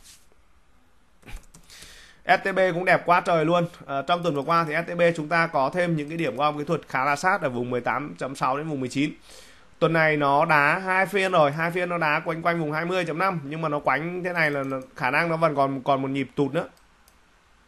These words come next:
Ờ, nó tụt tụt khỏe á, ờ, tụt khỏe thì, ờ,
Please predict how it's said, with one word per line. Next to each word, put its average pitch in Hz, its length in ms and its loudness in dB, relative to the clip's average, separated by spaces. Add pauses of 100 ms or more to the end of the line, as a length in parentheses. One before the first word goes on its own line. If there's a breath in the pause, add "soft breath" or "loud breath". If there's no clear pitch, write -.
(640 loud breath)
Ờ, 151 440 8
nó 156 140 4
tụt 175 220 0 (320)
tụt 160 160 0
khỏe 143 240 6
á, 175 280 4
ờ, 151 260 4
tụt 165 240 -2
khỏe 139 180 4
thì, 135 220 -4 (260)
ờ, 139 140 -6